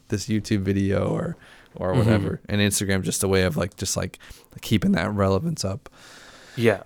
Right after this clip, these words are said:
Speaker 1: But yeah, I'm really passionate about the music. I just, honestly, dude, I think these fucking music videos are gonna fucking,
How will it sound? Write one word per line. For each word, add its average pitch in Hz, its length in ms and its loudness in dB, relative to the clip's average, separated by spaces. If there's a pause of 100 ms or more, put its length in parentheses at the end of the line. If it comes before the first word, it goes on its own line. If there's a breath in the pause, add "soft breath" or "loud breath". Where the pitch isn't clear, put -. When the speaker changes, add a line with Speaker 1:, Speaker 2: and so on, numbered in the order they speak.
Speaker 1:
But 113 120 2
yeah, 120 260 10
I'm 113 140 4
really 139 180 10
passionate 123 500 6
about 101 220 2
the 101 80 -2
music. 107 440 4
I 143 140 6
just, 165 300 6
honestly, 127 440 6
dude, 120 200 8
I 113 140 8
think 131 320 2
these 110 160 0
fucking 107 320 0
music 98 240 2
videos 104 520 4
are 165 160 -2
gonna 101 180 -2
fucking, 87 640 -6